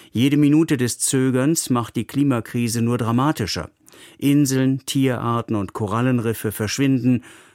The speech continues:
Dürren, Wüsten, Überschwemmungen und Erdrutsche treten zunehmend auf. Klimabedingte Migrationsströme,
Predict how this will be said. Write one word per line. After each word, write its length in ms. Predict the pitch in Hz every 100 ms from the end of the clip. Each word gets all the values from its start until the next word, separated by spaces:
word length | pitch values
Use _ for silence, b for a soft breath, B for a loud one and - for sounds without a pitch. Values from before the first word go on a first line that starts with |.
| B
Dürren, 520 | 127 143 143 139 143 135
Wüsten, 720 | 98 107 139 139 - 135 131
Überschwemmungen 760 | - 104 107 - 123 123 120 110
und 200 | - 113
Erdrutsche 680 | 117 113 - 110 - 113 101 B B
treten 380 | - 110 - 107
zunehmend 600 | - 104 90 87 92 -
auf. 340 | 90 85 - - _ B B B -
Klimabedingte 760 | 165 202 180 131 127 131 127
Migrationsströme, 1160 | 113 110 104 135 165 160 - - 101 87 78